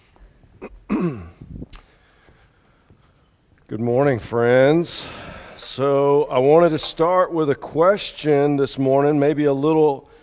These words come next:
reflection exercise. If you would, try to imagine your life ten years ago. So where were you working? Were you still in school? Were you married? Did you have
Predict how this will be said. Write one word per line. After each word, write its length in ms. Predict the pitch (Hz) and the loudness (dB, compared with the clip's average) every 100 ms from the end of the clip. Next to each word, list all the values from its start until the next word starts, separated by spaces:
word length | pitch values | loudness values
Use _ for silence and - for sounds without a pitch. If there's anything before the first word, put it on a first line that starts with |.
| _ _ _ _ _ _ | _ _ _ _ _ _
reflection 920 | - 127 - 160 196 - - 147 131 | -6 -6 0 4 4 2 -4 0 0
exercise. 1160 | 135 131 127 - 123 110 - 120 120 127 135 110 | 0 -4 -4 -8 -10 -10 -6 -4 -2 -4 -6 -8
If 160 | 127 135 | -12 -10
you 140 | 131 | -8
would, 360 | 131 160 160 113 | -6 -6 -6 -8
try 420 | - 151 170 196 | -8 -4 0 -2
to 260 | - 175 170 | -2 -2 -2
imagine 760 | 139 135 139 151 127 135 143 | 0 -2 0 -2 -2 -4 -2
your 160 | 135 127 | -2 -2
life 680 | 120 117 113 113 110 - | -4 -4 -2 -2 -4 -12
ten 800 | - - - 117 117 117 113 110 | -20 -20 -6 -2 -2 -2 -4 -6
years 440 | 104 104 101 98 90 | -6 -6 -8 -8 -12
ago. 600 | 80 92 85 76 73 78 87 _ _ _ _ _ _ _ _ _ _ _ _ | -12 -12 -12 -14 -20 -20 -20 _ _ _ _ _ _ _ _ _ _ _ _
So 240 | _ - 110 | _ -6 -4
where 300 | 107 120 127 | -2 -2 -2
were 140 | 131 | -4
you 200 | 127 131 | -4 -6
working? 1040 | 135 131 151 156 - - 110 98 87 82 85 | -6 0 0 0 -4 -6 -4 -4 -8 -10 -10
Were 140 | 101 | -10
you 200 | 110 113 | -8 -10
still 400 | 110 - 131 127 | -12 -8 -6 -2
in 140 | 131 | -2
school? 920 | 127 - - - 160 156 147 131 120 107 | -4 -10 -18 -6 -4 -2 -4 -6 -6 -4
Were 180 | 110 | -4
you 220 | 117 120 123 | -4 -4 -4
married? 800 | 123 131 147 147 135 123 104 | -2 0 2 2 0 -2 -4
Did 200 | 90 117 | -6 -8
you 140 | 110 117 | -6 -8
have 320 | 127 123 117 | -4 -4 -6